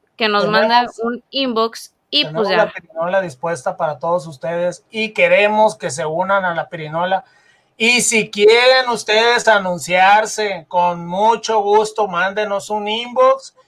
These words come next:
Speaker 2: y nosotros les ponemos su mensaje publicitario al principio, final o intermedio, o aquí abajo. Nosotros no les vamos a cobrar nada, güey, nada, absolutamente nada.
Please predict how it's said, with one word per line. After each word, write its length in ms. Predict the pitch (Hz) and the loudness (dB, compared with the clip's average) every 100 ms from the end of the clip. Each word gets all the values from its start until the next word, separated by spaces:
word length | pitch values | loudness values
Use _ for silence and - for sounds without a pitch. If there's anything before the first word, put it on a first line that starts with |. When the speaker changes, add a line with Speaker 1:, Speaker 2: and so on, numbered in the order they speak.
| _ | _
Speaker 2:
y 140 | 180 185 | -12 -6
nosotros 600 | 180 - 180 190 233 233 | -4 -2 -2 -2 -4 -4
les 200 | 220 214 | -4 -6
ponemos 540 | 170 160 175 196 214 | -6 -4 -2 -2 -2
su 100 | 208 | -4
mensaje 440 | 185 156 185 185 214 | -6 -2 0 0 -2
publicitario 680 | 214 208 208 175 - 180 202 | -2 -4 -4 -6 -2 0 0
al 140 | 208 | -2
principio, 720 | 202 180 143 185 208 226 214 | -4 -8 -4 -2 -2 0 0
final 540 | 214 180 175 202 214 208 | 0 -4 0 2 2 4
o 400 | 180 151 151 147 | 2 2 -4 -12
intermedio, 1000 | 156 147 165 147 160 180 202 226 233 - _ _ - | -16 -8 -6 -6 -2 2 2 0 -4 -6 _ _ -4
o 160 | 160 | 2
aquí 300 | 156 147 202 | 2 2 2
abajo. 720 | 208 202 196 214 220 233 226 - - - - | 4 6 6 6 4 2 2 -2 -16 -20 -10
Nosotros 500 | 185 180 208 233 233 | -8 -6 -8 -6 -4
no 260 | 214 214 | 0 0
les 80 | 220 | 2
vamos 220 | 220 226 | 0 -2
a 80 | 185 | -8
cobrar 340 | - 170 202 196 | -8 0 0 0
nada, 500 | 151 160 160 151 131 | -4 -2 -2 -4 -8
güey, 160 | - _ 127 | -14 _ -12
nada, 240 | 147 156 143 | -6 -4 -6
absolutamente 800 | - 190 247 214 202 214 208 160 | -8 -14 -8 -6 -4 -6 -8 -10
nada. 400 | 131 127 117 | -8 -10 -10